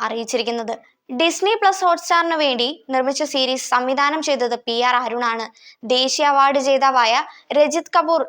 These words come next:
നിവിൻ പോളിയോടൊപ്പം ഒരു പ്രധാന വേഷത്തിൽ സീരീസിൽ അഭിനയിച്ചിരുന്നു. നരയൻ, ശ്രുതി രാമചന്ദ്രൻ, വീണ നന്ദകുമാർ എന്നിവരും സീരീസിൽ മറ്റു പ്രധാന കഥാപാത്രങ്ങളെ അവതരിപ്പിക്കുന്നു. മമ്മൂട്ടി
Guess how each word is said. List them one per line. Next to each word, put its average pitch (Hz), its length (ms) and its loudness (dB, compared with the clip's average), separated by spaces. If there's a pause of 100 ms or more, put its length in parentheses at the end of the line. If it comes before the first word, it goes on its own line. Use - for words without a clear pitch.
(300)
നിവിൻ 247 320 0
പോളിയോടൊപ്പം 285 540 2 (100)
ഒരു 240 200 0
പ്രധാന 240 400 0
വേഷത്തിൽ 240 420 -4
സീരീസിൽ 214 460 -4
അഭിനയിച്ചിരുന്നു. 214 560 -6 (420)
നരയൻ, 269 380 4 (240)
ശ്രുതി 269 420 0
രാമചന്ദ്രൻ, 277 560 0 (380)
വീണ 285 220 0 (120)
നന്ദകുമാർ 277 460 2
എന്നിവരും 240 440 -4
സീരീസിൽ 240 460 -2
മറ്റു 233 220 -4
പ്രധാന 233 340 0 (100)
കഥാപാത്രങ്ങളെ 220 600 -4 (100)
അവതരിപ്പിക്കുന്നു. 208 580 -8 (1080)
മമ്മൂട്ടി 349 400 2